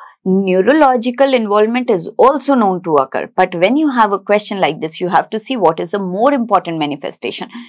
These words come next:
Uveitis is definitely a more important manifestation than neurological manifestation. Also, in neurological manifestation, I have affection of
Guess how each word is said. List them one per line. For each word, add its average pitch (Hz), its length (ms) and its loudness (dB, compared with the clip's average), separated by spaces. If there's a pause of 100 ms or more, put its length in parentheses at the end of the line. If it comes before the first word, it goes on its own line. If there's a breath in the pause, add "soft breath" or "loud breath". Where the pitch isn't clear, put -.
(140 loud breath)
Uveitis 208 840 2
is 175 180 -4
definitely 240 600 -2
a 202 60 0
more 180 200 -4
important 165 400 -4
manifestation 156 800 -6
than 185 320 2
neurological 147 640 -4
manifestation. - 800 -14 (560 loud breath)
Also, - 640 0
in 196 180 0
neurological 190 680 2
manifestation, 156 880 -2 (320 loud breath)
I 254 220 2
have 196 460 2 (140)
affection 185 540 -2
of 160 240 -4